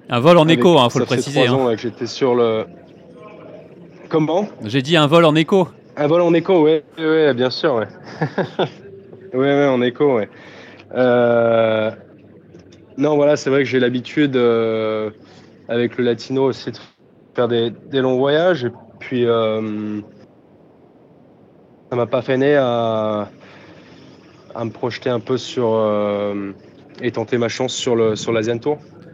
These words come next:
Speaker 1: Alors, le, le latino-américain, on le rappelle, hein, c'est la troisième division, euh, du circuit américain. Euh, est-ce que vous avez, euh, également, euh, peut-être contacté Lionel Weber ? On sait qu'il, il a, il a été,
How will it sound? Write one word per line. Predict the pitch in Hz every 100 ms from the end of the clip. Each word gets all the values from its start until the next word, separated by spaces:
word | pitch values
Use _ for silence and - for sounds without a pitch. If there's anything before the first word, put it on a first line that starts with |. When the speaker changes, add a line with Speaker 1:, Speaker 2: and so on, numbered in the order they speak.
| -
Speaker 1:
Alors, | 104 104
le, | 107 104 107
le | 107
latino-américain, | 117 - 131 127 120 113 151
on | 123
le |
rappelle, | 107 127 113
hein, |
c'est | 110 110
la | 101
troisième | - 131 123 143 139
division, | 127 123 117 127 135 127
euh, | 104 98 98 95
du | 104
circuit | 104 127 - 135
américain. | 117 117 113 113 139 160 - - - -
Euh, | 104 110
est-ce | - -
que | 208 220
vous | 175 143
avez, | 135 135 135
euh, | 120 120
également, | 113 120 120 147 135
euh, | 107
peut-être | - 110 135
contacté | 135 117 117 143
Lionel | 123 123 117
Weber ? | 127 165 202
On | 120
sait | 147 139
qu'il, | 113 -
il | 110
a, | 107
il | 110
a | 110
été, | 107 127 117